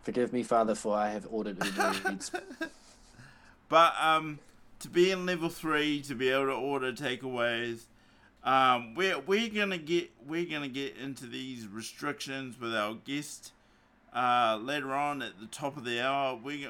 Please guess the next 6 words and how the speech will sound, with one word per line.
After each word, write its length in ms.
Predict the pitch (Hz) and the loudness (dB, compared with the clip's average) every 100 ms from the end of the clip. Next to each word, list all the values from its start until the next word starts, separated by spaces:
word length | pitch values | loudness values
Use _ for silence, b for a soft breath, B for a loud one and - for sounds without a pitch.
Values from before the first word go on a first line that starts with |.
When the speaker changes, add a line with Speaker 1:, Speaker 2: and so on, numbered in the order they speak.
| 110 | -10
Speaker 2:
we're 200 | 143 143 | -8 -8
gonna 300 | 120 131 127 | -8 -8 -8
explore 600 | 120 - 131 131 127 120 | -12 -12 -6 -2 -2 -4
what 300 | 117 127 139 | -6 -6 -4
exactly, 720 | 135 117 127 123 131 131 120 113 b b b b _ | -6 -4 -6 -6 -6 -6 -6 -10 b b b b _
uh, 360 | 107 107 110 104 | -4 0 0 -2